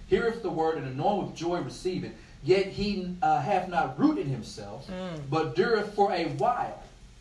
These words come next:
Speaker 1: For when tribulation or persecution arises because of the what? Word.
Speaker 2: Word.
Speaker 1: By and by he is offended.
Speaker 2: Mm.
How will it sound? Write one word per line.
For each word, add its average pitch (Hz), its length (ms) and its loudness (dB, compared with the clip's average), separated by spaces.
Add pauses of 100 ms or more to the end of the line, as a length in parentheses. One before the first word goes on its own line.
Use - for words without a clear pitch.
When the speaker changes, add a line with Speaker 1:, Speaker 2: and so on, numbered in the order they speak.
(720)
Speaker 1:
For 170 140 4
when 156 140 -2
tribulation 156 640 2
or 135 60 -2
persecution 156 800 -4
arises 117 840 -2 (300)
because 165 380 0
of 156 140 -4
the 160 80 -2
what? 175 380 -4
Word. 160 520 2
Speaker 2:
Word. 160 300 -8 (320)
Speaker 1:
By 185 260 8
and 175 180 -4
by 147 380 2
he 151 120 -2
is 139 140 -4
offended. 143 480 -4 (300)
Speaker 2:
Mm. 180 400 -6